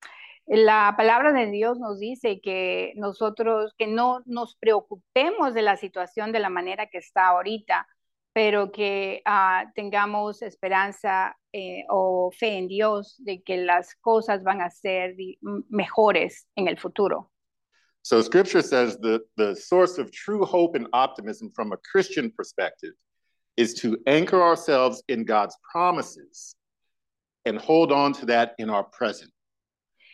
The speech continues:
Speaker 1: So, lo que la palabra nos dice es que nos tenemos que anclar en las promesas de Dios y, ah, y,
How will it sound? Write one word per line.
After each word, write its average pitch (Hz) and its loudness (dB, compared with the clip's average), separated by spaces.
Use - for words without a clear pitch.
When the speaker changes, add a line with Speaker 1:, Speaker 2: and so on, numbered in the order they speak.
Speaker 1:
So, 233 4
lo 226 2
que 233 0
la 214 2
palabra 220 0
nos 233 -6
dice 233 -8
es 214 -10
que 220 -2
nos 190 -8
tenemos 214 -4
que 214 0
anclar 196 0
en 214 0
las 202 0
promesas 202 -6
de 180 -8
Dios 147 -10
y, 240 4
ah, 190 4
y, 220 -6